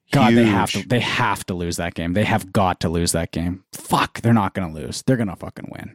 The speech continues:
Speaker 1: God damn it.
Speaker 2: Wait, did,
Speaker 1: Uh,
Speaker 2: did Tankathon refresh already? Yeah. Okay. So
Speaker 1: I
Speaker 2: now
Speaker 1: think
Speaker 2: the
Speaker 1: it, it
Speaker 2: Canucks are at five percent odds.
Speaker 1: Oh, Jesus Christ, man.
Speaker 2: They have, uh, they've overtaken Detroit.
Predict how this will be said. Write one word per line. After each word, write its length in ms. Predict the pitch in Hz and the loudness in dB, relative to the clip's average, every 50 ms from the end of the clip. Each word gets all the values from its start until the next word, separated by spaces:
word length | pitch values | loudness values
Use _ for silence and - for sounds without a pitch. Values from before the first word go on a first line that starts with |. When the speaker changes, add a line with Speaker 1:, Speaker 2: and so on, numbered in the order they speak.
| _ - | _ 0
Speaker 1:
God 300 | 185 196 185 160 110 - | 2 2 2 2 0 -4
damn 240 | 104 92 87 87 | -8 -10 -8 -8
it. 100 | 90 - - _ _ - - - - - - - - - - - | -10 -10 -12 _ _ -20 -20 -20 -20 -20 -20 -20 -20 -20 -10 -4
Speaker 2:
Wait, 220 | 127 123 123 - | 0 0 0 0
did, 180 | 117 131 127 208 | 0 0 2 4
Speaker 1:
Uh, 300 | 214 220 202 185 170 160 | 4 6 6 6 6 6
Speaker 2:
did 100 | 151 147 | 6 6
Tankathon 560 | 143 - 131 127 120 110 107 262 254 226 165 | 6 6 6 4 4 2 2 2 0 0 0
refresh 500 | 127 135 147 - - 101 98 113 - - | 0 0 -2 -2 -2 -2 -2 -2 -2 -2
already? 480 | 160 160 165 170 180 190 220 226 233 - _ _ _ _ _ _ _ _ _ | -2 -2 0 0 0 0 -2 -4 -4 -6 _ _ _ _ _ _ _ _ _
Yeah. 420 | - 123 160 208 233 214 147 110 135 | 2 4 4 6 6 4 4 2 0
Okay. 260 | 160 - - 214 208 | 0 0 0 0 0
So 160 | 165 - - 147 | 0 0 2 2
Speaker 1:
I 60 | 143 | 4
Speaker 2:
now 60 | 151 | 4
Speaker 1:
think 80 | 170 165 | 4 4
Speaker 2:
the 40 | 170 | 2
Speaker 1:
it, 0 | |
it 40 | - | 0
Speaker 2:
Canucks 580 | - - - 165 170 175 147 - - - - 180 | 0 0 2 4 4 4 4 2 0 -4 -2 0
are 760 | 165 165 165 165 170 170 170 170 165 165 165 165 160 165 - | 2 4 4 4 6 6 6 6 6 6 6 6 4 4 2
at 280 | - 160 170 170 - | 2 2 2 2 0
five 280 | - - 170 175 233 - | -2 -2 0 0 0 0
percent 320 | - 202 - - 143 113 | -2 -2 0 0 2 2
odds. 460 | 101 - 92 90 - 175 - - - - _ _ _ _ _ _ - | 4 2 2 2 0 -2 -2 -6 -6 -8 _ _ _ _ _ _ 2
Speaker 1:
Oh, 300 | 107 107 104 101 82 - | 4 4 6 4 4 2
Jesus 500 | - - - 113 107 104 107 107 - - | -2 -4 -4 -4 -4 -4 -4 -6 -6 -6
Christ, 420 | - - 98 98 104 101 - - | -6 -4 -2 -2 -2 -2 -2 0
man. 220 | 95 92 95 95 113 | 0 2 2 4 4
Speaker 2:
They 140 | 117 123 | 4 4
have, 240 | 123 127 127 117 123 | 4 4 2 2 2
uh, 480 | 131 127 127 127 123 123 123 123 123 123 - _ _ _ _ _ _ _ _ _ _ _ - | 2 4 4 6 6 6 4 4 2 0 -4 _ _ _ _ _ _ _ _ _ _ _ 0
they've 340 | 123 131 135 127 120 - - - | 2 2 2 2 0 -6 -2 2
overtaken 840 | 123 131 151 147 170 160 - - - 151 156 - - 160 147 147 139 | 4 4 4 4 0 -2 -2 -2 -2 -2 0 0 0 0 0 0 0
Detroit. 800 | 120 120 - - - - 127 143 135 104 90 - - - - - | 0 0 0 0 0 2 2 4 2 2 0 -4 -8 -14 -16 -18